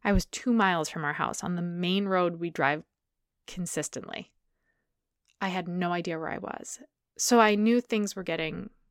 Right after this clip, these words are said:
bad. So that's when I thankfully was introduced to these two godsend women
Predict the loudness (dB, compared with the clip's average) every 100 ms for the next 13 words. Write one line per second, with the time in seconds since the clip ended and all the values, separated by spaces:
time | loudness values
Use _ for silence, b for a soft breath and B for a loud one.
0 | _ _ -4 -4 -6 -16 _ _ B B
1 | B B B B B B 4 6 6 4
2 | 6 6 6 2 -2 -8 -20 -2 2 2
3 | 2 0 0 -2 -4 -4 -4 -4 -4 -6
4 | -6 -4 -4 -6 -10 _ -4 0 0 0
5 | -6 0 4 4 2 -2 -2 -2 -4 -2
6 | -2 -2 -4